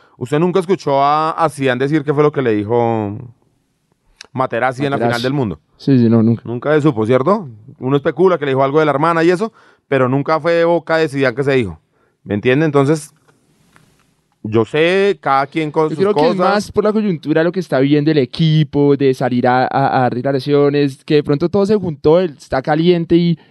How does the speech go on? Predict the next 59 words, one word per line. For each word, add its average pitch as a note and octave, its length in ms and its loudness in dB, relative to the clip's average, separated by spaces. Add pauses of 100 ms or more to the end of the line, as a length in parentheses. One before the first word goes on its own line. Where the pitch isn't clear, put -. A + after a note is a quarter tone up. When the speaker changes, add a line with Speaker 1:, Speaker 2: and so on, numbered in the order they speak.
(300)
Speaker 2:
y - 80 -8
sale C#3 260 0
con D#3 140 -8
Speaker 1:
Pero F#3+ 160 2
Speaker 2:
eso. E3+ 120 0
Speaker 1:
a D#3+ 60 0
Speaker 2:
Pero - 120 0
Speaker 1:
mí - 60 -4
Speaker 2:
sí, - 60 -2
Speaker 1:
me A#3+ 60 -2
sigue E3+ 80 2
Speaker 2:
tampoco, A#3+ 200 -2
Speaker 1:
pareciendo G3+ 400 -4
que A3+ 140 -2
lo - 80 0
que F3 140 -6
pasa E3 180 -2
Speaker 2:
a - 40 -2
Speaker 1:
en A3 40 -2
la G#3+ 60 0
Speaker 2:
mí - 40 -4
ta-, F#3+ 60 -2
Speaker 1:
cancha F#3 180 -2
se F#3 80 -2
debe E3 160 0
quedar D#3+ 200 0
en D3+ 60 -2
la D#3 80 -2
Speaker 2:
yo C3+ 140 2
Speaker 1:
cancha. C#3 120 -4
Speaker 2:
también D3 220 -8
estoy C#3 140 -8
de C3+ 60 0
acuerdo C3+ 240 -2
con C3 100 0
usted, A2 220 -2
Lanza. - 280 -10 (120)
Speaker 1:
Eh, A2 720 0
bueno, G#3 200 0
eso A3 140 -2
fue A#3+ 120 0
lo B3 80 0
que B3 80 -2
nos A#3 100 0
dejó E3+ 180 0
el F#3 60 -2
empate. A3+ 420 -4
Luego F3+ 840 0 (380)
Gerardo C#3+ 440 -2
dio E3+ 120 0
unas F3 140 -2
declaraciones C#3+ 600 -2
muy E3 220 -2
importantes. E3 560 -2
Él C#3+ 180 -2
se D#3 140 -2
hizo D3+ 200 -2
cargo, F#3+ 360 0
él D3+ 260 -2